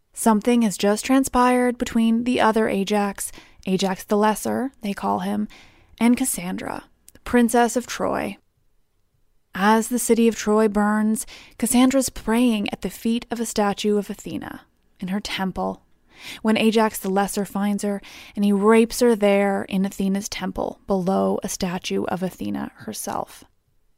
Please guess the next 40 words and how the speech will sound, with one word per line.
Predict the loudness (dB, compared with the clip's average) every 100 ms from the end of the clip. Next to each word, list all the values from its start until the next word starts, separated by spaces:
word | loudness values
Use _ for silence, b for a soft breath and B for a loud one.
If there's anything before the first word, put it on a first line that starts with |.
| _
And | 0 4
not | 6 6
a |
single | 2 0 4 6 6 6
Greek | 6 6 6 2 -16 _ -2
does | 0 2
anything | 0 0 -2 -2
to |
stop | -2 0 0 0
him | -2 -4 B B
or | 0 2
to |
reprimand | 4 4 4 2 2 2
him | 2 6 6
or | 6
to | 4
indicate | 4 4 4 2
to | 2
him | 2 2 0 B B B
that | 2
what | 4
he | 4 2
did | 4 4 2 -2 b b
was | 0 2
in | 2 0
any | -2 -2 -4
way | -6 -6 -4 -6 -12 _
wrong. | -2 -2 -2 -6 -12 _ _ _ _ _ _ _ _ _ _ -8
Athena, | 2 6 6 4 -2 -6 _
deviating | 4 6 8 6 6
from | 4
her | 4 0
many | 2 4 6 6
previous | 4 4 2 0
reactions | 0 0 -2 -4 -4
to | -2
this | -2 -2
type | -2 -2
of | -2
behavior, | -2 0 0 2 0 0